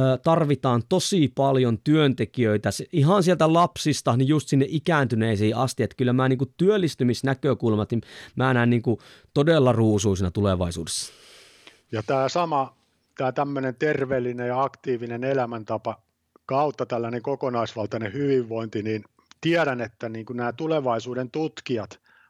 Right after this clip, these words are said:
Speaker 2: on nostanut tämän hyvinvoinnin merkityksen tosi korkealle. Et se, mä näen, että se niinku sen, sen merkitys vaan korostuu tulevaisuudessa.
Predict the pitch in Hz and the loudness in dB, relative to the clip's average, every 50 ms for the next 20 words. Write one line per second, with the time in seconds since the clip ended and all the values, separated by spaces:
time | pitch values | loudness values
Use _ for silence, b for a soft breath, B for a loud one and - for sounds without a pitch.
0 | b - 127 151 151 143 147 156 156 - - - 147 123 117 117 110 _ - 123 | b -6 -6 -4 -4 -2 -2 -2 -2 -2 -4 -4 -4 -4 -4 -6 -10 _ -8 -6
1 | 117 104 110 117 _ _ - 139 160 165 143 151 143 127 113 110 117 117 110 107 | -6 -8 -10 -14 _ _ -8 -6 -4 -2 0 0 -2 -2 -2 -4 -4 -2 -2 -2
2 | 107 110 110 110 117 131 135 127 117 123 117 113 104 - 104 101 - - - 113 | -4 -6 -6 -4 -2 -2 0 0 0 -2 -4 -6 -10 -12 -14 -14 -12 -10 -8 -8
3 | 104 101 - _ _ _ - 165 170 151 - 151 123 - - 127 123 120 113 110 | -10 -10 -14 _ _ _ -4 -4 -2 0 0 -2 -2 -2 -2 -2 -2 -2 -4 -4
4 | - 123 107 104 98 95 92 90 90 B B B B B - 120 104 - - 143 | -4 -4 -4 -4 -6 -8 -10 -12 -14 B B B B B -8 -8 -8 -6 -4 -2
5 | 139 131 127 117 - - _ _ _ - 135 139 143 151 143 139 131 127 113 - | -2 -2 -2 -4 -8 -16 _ _ _ -8 -6 -4 -2 0 0 0 -2 -4 -6 -8
6 | - 117 - 135 123 127 127 120 135 123 - 143 135 127 120 b b b b b | -10 -12 -10 -10 -8 -8 -8 -8 -8 -6 -6 -6 -6 -6 -8 b b b b b
7 | b b b - - 151 139 147 170 170 151 139 - 131 - 131 117 - - 147 | b b b -8 -6 -6 -2 -2 0 0 0 -2 -4 -8 -10 -12 -12 -6 -4 -4
8 | 131 - - 165 151 143 135 120 - - - 120 113 110 - 135 127 123 120 110 | -4 -4 -4 -4 -4 -4 -4 -6 -6 -10 -12 -12 -10 -8 -6 -4 -4 -2 -2 -2
9 | 110 107 104 98 - 107 101 98 95 98 - - - - - - | -4 -4 -4 -6 -8 -12 -14 -14 -14 -14 -12 -12 -12 -12 -12 -14